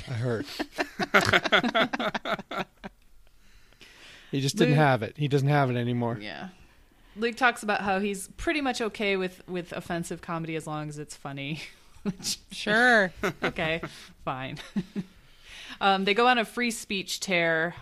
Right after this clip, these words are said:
Speaker 2: um, repeating over and over in many different ways that people should be able to say whatever they want and other people should be able to react to that however they want. Um, and, and freedom of speech means that you won't be arrested, not that people won't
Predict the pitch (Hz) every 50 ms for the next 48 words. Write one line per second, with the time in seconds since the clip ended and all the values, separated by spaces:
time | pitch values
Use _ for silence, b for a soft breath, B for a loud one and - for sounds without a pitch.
0 | - - 170 170 165 160 160 160 160 165 170 170 170 - 208 190 180 180 175 170
1 | 170 170 180 170 165 165 160 160 156 165 160 160 160 160 160 165 160 165 160 156
2 | 160 - 165 - - 151 147 151 156 151 - - 127 - - 190 175 - 170 -
3 | - 165 - 160 151 151 147 151 147 160 - - 190 180 175 170 180 180 208 233
4 | 277 294 311 302 294 285 233 214 214 214 202 208 202 208 196 - 185 180 - 180
5 | 160 160 156 151 156 156 - 208 226 269 277 240 208 - - 170 143 139 143 -
6 | 165 156 139 135 143 - - - 71 - 78 95 143 151 - - b b b b
7 | b b b b b b b 170 151 147 143 147 143 147 - _ - - 151 147
8 | 143 - - 147 147 143 139 - - - _ - - 208 185 180 175 156 - -
9 | - - 165 165 - - - - - - - _ _ - 165 160 160 156 156 156
10 | 156 151 - - 151 143 165 - 156 160 151 160 156 - - 165 175 202 226 262
11 | 269 262 - - 185 185 175 170 170 165 165 165 - 165 147 - 170 160 - 156
12 | 147 143 147 139 135 147 160 - - -